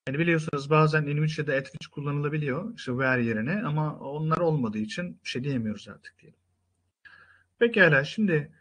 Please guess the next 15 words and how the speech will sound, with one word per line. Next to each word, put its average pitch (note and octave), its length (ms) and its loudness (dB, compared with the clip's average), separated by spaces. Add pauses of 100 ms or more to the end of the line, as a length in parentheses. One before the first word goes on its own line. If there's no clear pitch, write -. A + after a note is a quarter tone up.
(680)
e, D3+ 320 2 (480)
süremiz G3+ 800 2 (760)
doldu E3+ 400 2
gibi F3+ 460 0
çünkü D#3 300 -6
yirmi E3+ 260 4
kırkta E3+ 540 -2
bizler, D#3 540 -2
e, C3 240 -2
ikinci D3 460 -2
oturumda B2+ 800 -2
dil D#3 200 -2
bilim B2 180 -2
konuşuyor A#2 500 -4
olacağız. A#2+ 520 -6